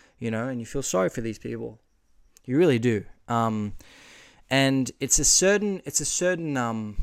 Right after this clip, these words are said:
cycle to this as well. It's actually all meant to be, which is something that I've understood and I kinda come to terms with as well, that it's not even about, um,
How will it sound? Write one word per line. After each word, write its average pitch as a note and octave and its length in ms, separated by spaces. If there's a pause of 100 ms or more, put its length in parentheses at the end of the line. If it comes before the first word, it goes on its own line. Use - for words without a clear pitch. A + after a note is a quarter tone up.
cycle C3 560
to C3+ 100
this B2+ 200
as A2+ 140
well. C#3 220
It's - 120
actually D#3 440
all A#2 240
meant A2 260
to G#2 60
be, G#2+ 340
which A2 220
is A2+ 180
something A#2+ 380
that A2 200
I've A#2 300
understood A2+ 640
and A#2 140
I G#2+ 160
kinda A2 300
come A2 340 (200)
to A2+ 100
terms A2 400
with G#2+ 120
as G#2+ 160
well, A2+ 360
that A2 300 (720)
it's B2+ 260
not C#3 220
even C#3 180
about, A#2+ 540 (300)
um, G2+ 580